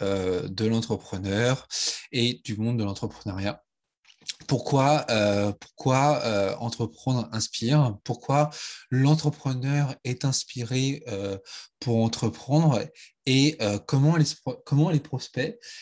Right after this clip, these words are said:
les clients, euh, du, du, de, de l'entrepreneur sont inspirés. En fait, finalement, l'inspiration, elle vient, euh, elle vient un petit peu à, à, à tous les niveaux. Et en fait, c'est super intéressant parce que, euh, une fois qu'on a compris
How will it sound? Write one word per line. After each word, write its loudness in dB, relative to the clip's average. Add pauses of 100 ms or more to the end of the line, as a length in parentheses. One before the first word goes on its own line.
(160)
les 0
clients, 0
euh, 2
du, -6
du, -6
de, -4
de -4
l'entrepreneur -2
sont 0
inspirés. -6 (1080)
En -6
fait, -4
finalement, 0
l'inspiration, -4
elle -4
vient, -2
euh, -4 (460)
elle -2
vient -2
un 0
petit -6
peu 2
à, 0
à, -16
à -2
tous -6
les 2
niveaux. 2 (340)
Et 2
en 2
fait, 0
c'est 0
super -2
intéressant -4
parce -4
que, -8
euh, -6
une -2
fois 0
qu'on 0
a 2
compris 2